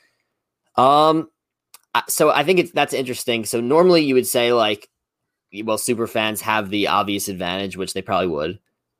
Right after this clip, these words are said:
but you do have your pl-, you do have a bunch of players who are re-, who are recruited for the show and have not seen the show before they actually come onto the beach. And there's been plenty of players to do that and be successful. So I do think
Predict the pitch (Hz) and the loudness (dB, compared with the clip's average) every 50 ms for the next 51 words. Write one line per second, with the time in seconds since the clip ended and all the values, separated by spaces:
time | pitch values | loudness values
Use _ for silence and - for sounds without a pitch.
0 | _ _ _ - - 131 123 123 - - _ _ _ _ _ _ _ _ _ _ | _ _ _ 2 4 4 4 4 2 0 _ _ _ _ _ _ _ _ _ _
1 | _ _ - 120 113 107 110 110 107 107 107 101 101 98 113 120 120 117 117 117 | _ _ -8 -4 -2 0 0 0 0 -2 -4 -6 -4 2 4 4 6 6 4 2
2 | 113 104 104 107 92 - - - - - 120 120 127 139 143 139 131 117 110 95 | 2 0 0 -2 -2 -4 -8 -6 -4 -2 0 2 4 4 4 4 2 2 2 2
3 | 110 107 101 104 92 - - 98 101 101 104 104 101 - - 101 101 92 87 92 | 2 0 0 -2 -6 0 2 2 4 4 4 2 0 -2 0 0 0 2 2 2
4 | 98 92 92 95 - - - 104 104 98 95 95 92 - - - 110 104 101 98 | 2 0 0 -4 -6 -6 -8 -4 0 0 0 0 -2 -4 -2 0 0 0 0 -2
5 | - 101 90 87 - - 101 95 87 87 90 87 92 95 92 92 90 - - 98 | -6 -6 -6 -6 -4 -4 -2 -2 0 -2 -2 -4 -4 -2 -2 -2 0 -2 -2 -2
6 | 92 87 87 85 - - 87 82 82 85 82 78 - - 92 90 92 92 87 85 | -2 -4 -4 -6 -6 -4 -2 -2 -2 -4 -6 -10 -8 -4 -2 0 0 2 0 0
7 | 80 80 82 - - _ _ _ _ _ _ _ _ _ _ _ _ _ - - | 0 0 -2 -4 -6 _ _ _ _ _ _ _ _ _ _ _ _ _ -6 -4
8 | 101 95 - - 92 - 95 95 90 87 85 - 92 80 78 90 87 82 - - | -4 -4 -4 -8 -10 -6 -4 -2 -2 -2 -4 -6 -8 -6 -2 -2 -2 -2 -2 -6
9 | - - _ _ - - _ - - 92 92 90 85 90 90 85 - 101 101 101 | -10 -10 _ _ -20 -20 _ -8 -4 -4 -2 -2 -2 -4 -6 -4 -2 -2 0 0
10 | 95 90 87 - 87 85 87 87 85 - - 87 90 92 92 87 82 82 65 73 | 0 0 0 0 0 0 0 0 -4 -6 -6 -4 -4 -2 -2 0 0 0 0 -2
11 | 87 90 85 85 82 - 87 - - 90 87 85 - - 76 76 - - 85 87 | -2 -2 -4 -6 -6 -6 -6 -6 -4 -4 -2 -4 -4 -8 -6 -6 -4 0 0 0
12 | 95 92 120 120 110 - 113 107 92 - - | 0 2 0 0 0 0 0 -2 -2 -4 -12